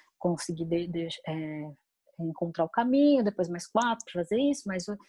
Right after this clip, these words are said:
enfim, todo um, um contexto que eu não quero entrar na con-, condição religiosa, né, porque não, não convém, mas que é uma condição que é meio religiosa, filosófica, e que eu acreditava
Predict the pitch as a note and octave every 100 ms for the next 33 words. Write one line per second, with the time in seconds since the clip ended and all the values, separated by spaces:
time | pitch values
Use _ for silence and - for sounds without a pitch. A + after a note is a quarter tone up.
0 | - _ B3+ C#4 C#3+ C#3+ G#3+ B3 A#3+ A3
1 | G#3 G#3 G#3 A3 A3 G3+ A#3 C4 B3+ B3+
2 | A#3+ - _ _ - A#3+ B3 A3+ G#3+ G#3
3 | F#3+ F#3 - F3+ - F#3+ - F3 F#3+ F3+
4 | F3 G3 F#3+ A#3+ C#4+ A#3 G3 G#3 - _
5 | F3 E3+ E3+ F3 F3 F#3 F#3+ G3 A3+ D4
6 | D4 C4+ - - A3 G#3 G3 F#3+ F#3+ F#3
7 | - - E3+ E3 - E3 D#3+ D#3+ D#3 D3+
8 | D#3+ D#3 D#3 D#3+ D#3+ F#3 F3 - D#3 D#3
9 | D3 D#3+ A#3 - - C#4+ _ _ _ _
10 | A4+ F4 F#3+ - F#3 F3 - F3